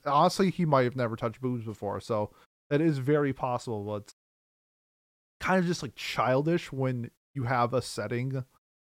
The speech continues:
like this is just a little much. The ki-, the, the,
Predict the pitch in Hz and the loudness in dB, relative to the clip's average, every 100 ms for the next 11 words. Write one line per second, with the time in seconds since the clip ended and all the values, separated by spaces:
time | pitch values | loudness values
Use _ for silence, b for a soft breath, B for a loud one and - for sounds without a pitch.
0 | _ _ 113 123 - 175 185 - 131 117 | _ _ -2 -2 0 0 0 -2 -2 -2
1 | 104 - 127 107 - _ _ _ _ b | -4 -4 -4 -4 -8 _ _ _ _ b
2 | _ _ _ _ _ _ 196 208 185 143 | _ _ _ _ _ _ 0 2 4 2
3 | 135 - 190 - - 175 165 165 160 | 0 -2 -2 -2 2 2 2 0 -2